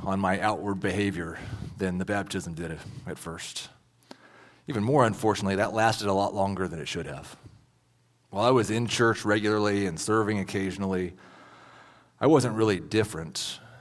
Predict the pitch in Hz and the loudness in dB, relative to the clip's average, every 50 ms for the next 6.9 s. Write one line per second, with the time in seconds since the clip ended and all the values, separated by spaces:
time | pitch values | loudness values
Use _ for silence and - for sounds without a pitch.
0 | - - 92 92 - 101 98 92 90 95 98 95 95 92 - 90 - - - 98 | -14 -10 -10 -6 -2 0 2 2 4 4 4 4 4 2 -2 -6 -8 -6 -6 -4
1 | 87 82 78 - 80 78 69 65 64 - - - - - - - - - _ _ | -4 -4 -6 -8 -8 -8 -10 -10 -12 -16 -18 -20 -20 -20 -20 -20 -20 -20 _ _
2 | _ - 101 95 92 87 98 98 92 87 87 87 85 80 76 - - - 69 65 | _ -8 -6 -6 -4 -2 0 0 0 0 -2 -2 -2 -4 -6 -8 -10 -10 -8 -10
3 | - - - - - - - - _ _ _ _ _ _ _ _ _ _ _ _ | -10 -10 -12 -14 -14 -14 -18 -20 _ _ _ _ _ _ _ _ _ _ _ _
4 | _ _ _ _ _ _ _ _ _ _ _ _ _ _ - - - - 107 107 | _ _ _ _ _ _ _ _ _ _ _ _ _ _ -20 -12 -8 -6 -4 -2
5 | 107 113 117 120 113 - - - 104 110 110 - - - - 101 95 92 92 95 | 2 4 4 4 4 2 0 2 2 2 2 0 -2 -2 0 0 2 2 4 2
6 | 101 98 - - 82 76 - 98 85 90 - 90 80 85 82 85 76 - | 2 0 -2 -6 -6 -4 -2 -2 -2 -2 -4 -6 -6 -6 -6 -8 -10 -12